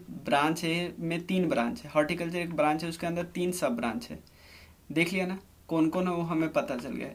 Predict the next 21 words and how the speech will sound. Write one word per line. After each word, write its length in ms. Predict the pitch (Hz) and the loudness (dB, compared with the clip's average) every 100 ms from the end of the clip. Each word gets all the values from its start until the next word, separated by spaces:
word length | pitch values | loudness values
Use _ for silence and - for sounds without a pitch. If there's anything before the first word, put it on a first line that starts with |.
| 147 | -6
एक 120 | 147 | -6
है 60 | |
pomology, 840 | 156 - 165 165 185 190 185 196 202 - - | -6 -2 0 2 2 2 2 -2 -8 -12 0
floriculture 840 | 165 165 170 190 196 180 180 202 - | 4 6 6 4 2 0 -2 -6 2
और 420 | 147 139 151 185 - - - | 6 8 6 2 -8 -20 0
olericulture। 760 | 160 160 165 165 - 120 - - - - - - - - - - - - - - | 8 10 10 6 2 -8 -10 -16 -20 -20 -20 -20 -20 -20 -20 -20 -20 -20 -20 -4
लेकिन 380 | 147 156 180 226 | 6 6 8 4
यहाँ 300 | 214 208 220 220 | 2 0 0 0
पे, 300 | 226 220 - | 0 0 2
अ, 20 | |
एपी 480 | 143 - 156 151 170 | 2 4 2 4 2
तो 140 | 175 | 4
हमें 200 | 170 147 | 2 2
पता 240 | 143 143 151 | 2 2 4
है, 100 | 151 | 4
Seri 300 | - 143 147 | 2 2 4
पता 280 | 147 143 147 | 4 2 0
है। 180 | 156 - - - | -4 -12 -12 -2
पीसी 320 | 190 185 226 | 0 4 2
culture 320 | 226 208 208 | 2 0 -2
about, 680 | - 156 - 135 151 180 | -2 -2 4 4 4 0